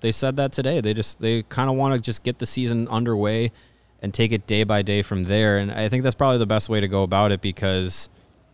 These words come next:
you know, I, I, I think we, we know that this season is not supposed to f-, bring very much joy and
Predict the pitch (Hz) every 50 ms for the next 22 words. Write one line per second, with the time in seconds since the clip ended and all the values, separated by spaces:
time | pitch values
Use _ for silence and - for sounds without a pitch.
0 | _ _ _ _ _ _ _ _ - - - - 180 160 135 120 131 - 139 131
1 | 139 143 - - 139 135 135 - - - 139 123 - 135 131 123 117 - - 131
2 | 127 120 120 117 113 113 113 113 - _ _ _ _ _ _ _ _ _ _ _
3 | _ _ _ _ _ _ _ _ _ _ _ 131 131 131 139 143 151 165 175 170
4 | 165 151 156 143 127 - - - 131 127 117 123 120 117 110 104 98 101 110 110
5 | 110 110 110 117 - - - - 120 - - 117 110 107 104 - - - - 104
6 | 98 98 98 - - - - - - - _ - - 120 113 107 117 113 110 107
7 | 110 107 104 104 101 104 120 123 117 113 113 113 110 110 107 107 104 - - -
8 | - - - - _ _ _ _ _ _ _ - 151 147 151 151 147 147 143 135
9 | 127 117 110 107 104 98 98 98 95